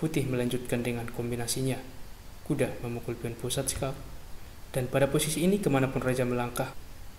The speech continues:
akan sama saja mengalami kekalahan. Dan pada posisi aslinya, raja berpindah ke H lima.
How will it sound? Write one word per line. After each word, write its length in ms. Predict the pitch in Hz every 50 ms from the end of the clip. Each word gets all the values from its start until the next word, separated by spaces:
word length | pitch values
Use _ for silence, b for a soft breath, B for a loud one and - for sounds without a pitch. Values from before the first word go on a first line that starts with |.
| - - - -
akan 240 | 147 139 - 139 131
sama 240 | - - 127 123 123 -
saja 320 | 139 131 127 135 123 - - -
mengalami 480 | 127 123 120 123 120 120 120 120 117
kekalahan. 440 | - 123 107 127 117 117 110 123 120 - - - - - -
Dan 160 | - 120 117
pada 240 | - - 127 147 147
posisi 320 | 165 165 160 170 165 -
aslinya, 640 | 151 160 160 170 160 151 156 151 151 147 147 - -
raja 320 | 131 131 131 123 127 123
berpindah 560 | 123 120 - - - 113 113 117 - - -
ke 80 | - 123
H 80 | 113 120
lima. 280 | 113 113 113 113 127